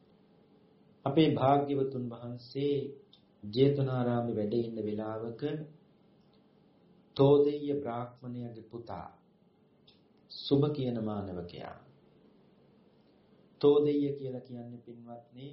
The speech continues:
පසේ නදී කොසල් රජුරුවන්ගේ පුරෝහිතයාගේ පුත්‍රයා. තෝදෙය්‍ය කියලා මොහුට නම හැදුනේ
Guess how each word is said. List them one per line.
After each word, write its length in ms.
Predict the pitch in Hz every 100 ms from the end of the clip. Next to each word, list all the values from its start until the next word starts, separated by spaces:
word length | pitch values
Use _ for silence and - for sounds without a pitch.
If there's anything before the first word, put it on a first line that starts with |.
| 143 - _ _ _ _ _ _ _ _ _ -
පසේ 300 | 143 151 151
නදී 320 | 147 139 135 131
කොසල් 340 | 120 127 127
රජුරුවන්ගේ 880 | 120 117 110 123 123 123 127 131 160 160 - - _ _ _ _ _ _ _ _ _ _ -
පුරෝහිතයාගේ 920 | 135 143 135 131 - 131 131 143 165 - - _ _ _ _ _ _ _ _ -
පුත්‍රයා. 520 | 135 135 - 82 - - - _ _ _ _ _ _ _ _ _ _ _ _ _ _ _ _ _ _ -
තෝදෙය්‍ය 560 | 151 151 147 147 165
කියලා 360 | 156 147 139 131
මොහුට 220 | 123 131
නම 240 | 113 117 123
හැදුනේ 520 | 123 127 135 156